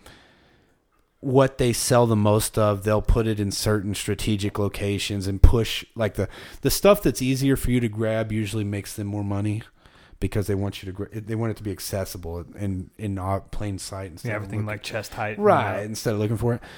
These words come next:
Speaker 1: So when we did the reset, so I'd have to go in there and clean out everything, move the racks the way they want them, and then I'd have to set everything up, and then people would come in behind me and fill it. So when I was doing it, when we got to North University, I'm like,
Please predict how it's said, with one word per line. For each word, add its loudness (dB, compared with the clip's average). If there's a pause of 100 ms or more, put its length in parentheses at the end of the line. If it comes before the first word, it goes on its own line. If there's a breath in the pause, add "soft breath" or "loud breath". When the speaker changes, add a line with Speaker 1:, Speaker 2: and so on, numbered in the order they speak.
(180 loud breath)
Speaker 1:
So 6
when 6
we 4
did 2
the 2
reset, 0
so -2
I'd 4
have 2
to -6
go 0
in 0
there 2
and -4
clean 2
out 2
everything, 2
move 0
the -2
racks 2
the -6
way 2
they 2
want 0
them, -2
and -2
then -2
I'd 0
have 0
to -8
set 0
everything 0
up, 2
and 4
then -2
people 0
would -10
come -2
in -2
behind -4
me -6
and -10
fill -2
it. -16 (720 loud breath)
So -2
when 2
I 2
was 0
doing 4
it, 2
when -2
we 0
got 2
to -10
North -2
University, -4
I'm -6
like, -6